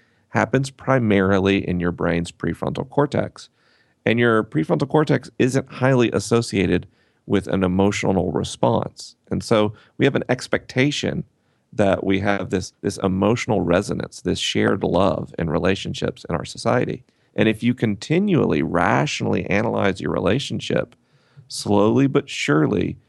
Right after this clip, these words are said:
you will change the way your brain associates with this person away from a primarily emotional experience and towards basically an intellectual only experience. And then you may one day say, "Well, gosh, I just don't,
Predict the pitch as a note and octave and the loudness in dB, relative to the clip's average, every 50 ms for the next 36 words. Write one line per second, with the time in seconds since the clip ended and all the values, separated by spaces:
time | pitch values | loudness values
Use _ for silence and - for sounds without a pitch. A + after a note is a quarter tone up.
0 | _ _ _ _ _ - G#2+ B2 C3 B2+ A#2+ - - - - - - - - - | _ _ _ _ _ 0 2 2 4 4 2 0 -2 -8 -8 -6 -6 -4 -2 0
1 | A#2 A#2 B2 C3 C3+ C#3 C#3 C3 A2+ A#2+ A#2 A2 A2 A2 A2 G#2+ G2+ G2+ G2 F#2+ | 2 2 4 4 2 2 2 0 0 0 0 2 2 2 2 2 2 2 2 2
2 | G2 G2+ G2 G2 G2 F#2+ - - - - - G2 G2+ G2+ G2+ - G2 F2+ - - | 2 2 2 4 2 2 0 -2 -6 -2 0 0 0 0 -2 -4 -6 -6 -4 -6
3 | F2+ - - F2 - - - A2 A2 A2 A2 - F#2+ - - - - _ _ _ | -10 -10 -8 -12 -12 -4 -2 -2 0 0 -2 -4 -4 -4 -6 -8 -12 _ _ _
4 | _ _ _ _ G2 G2 F#2 F2 F#2 F#2+ G2 G#2+ A#2 C3 C3 C3+ - A#2 A2 F#2+ | _ _ _ _ 0 0 2 2 2 2 4 4 4 2 0 0 0 0 0 -2
5 | - - - G#2 G2+ G2+ G2+ F#2+ F#2+ F#2+ F#2+ F#2 F#2 - - F2 E2+ F#2 F#2+ A#2 | -4 -4 -2 0 2 2 2 2 2 2 2 0 0 0 0 0 2 2 2 2
6 | B2+ - - A2 G2 E2 - - - F2+ D#2 C2 D#2 F2+ - - - - - _ | 0 -2 -2 -4 -4 -4 -4 -4 -4 -2 -2 -2 -4 -6 -8 -10 -16 -20 -20 _
7 | _ _ _ _ _ _ _ _ G#2 G2+ F#2+ G2 - A#2 A2 A2 A#2+ B2+ B2 A#2+ | _ _ _ _ _ _ _ _ 0 0 0 -4 -6 -4 -2 0 2 2 4 4
8 | A#2 A2+ A2 - - - G2+ A2+ A#2 - A#2 - - G2 F#2+ F#2 - - G2+ G#2+ | 2 2 0 -2 -2 0 0 0 0 -2 -4 -2 0 0 0 0 0 -2 -2 -2
9 | G2+ G2 F#2+ F#2 F2+ - - - F2+ - - - G#2 B2 C3+ B2+ G2 - - - | 0 0 0 0 -2 -2 -2 -2 -2 0 2 0 2 2 2 0 0 -2 -4 -6
10 | - - - - - - G#2 G2+ G#2+ - - - - - _ _ - - G#2 A2 | -10 -12 -8 -8 -6 -6 -6 -6 -8 -10 -14 -18 -20 -20 _ _ -4 -2 0 2
11 | A2+ A2 A2 G#2+ A2 - - A2+ G#2+ G2 G2+ G2 G2 - G2+ G2+ F#2+ - F#2 - | 2 2 2 0 -2 -2 0 0 2 4 2 2 2 0 0 0 0 0 0 0
12 | G#2 A2 - - F#2 G2+ G2 F#2 G#2+ G2 - | 0 -2 -2 -4 -8 -8 -8 -8 -8 -8 -8